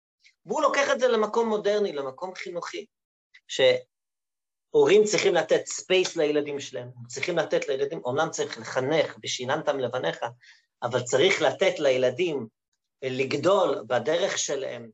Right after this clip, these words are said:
צריך לתת להם את האפשרות לבטא את עצמם, ולא לכפות עליהם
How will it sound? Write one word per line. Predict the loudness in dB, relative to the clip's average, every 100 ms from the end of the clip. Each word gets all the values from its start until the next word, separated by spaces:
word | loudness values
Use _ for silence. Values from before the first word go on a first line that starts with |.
| _
צריך | -14 -6
לתת | -4 0 0
להם | 2 0 -2
את | -4
האפשרות | -4 -4 -2 0 2 2 -2
לבטא | -8 -6 -6 -2 0
את | 0
עצמם, | -4 -8 -4 -2 -2 -8 _ _ _ _ _ _
ולא | -2 2 4 6 4 2 -4 _ _ _
לכפות | -10 -6 -4 -4 0 2 2
עליהם | 0 0 -2 -6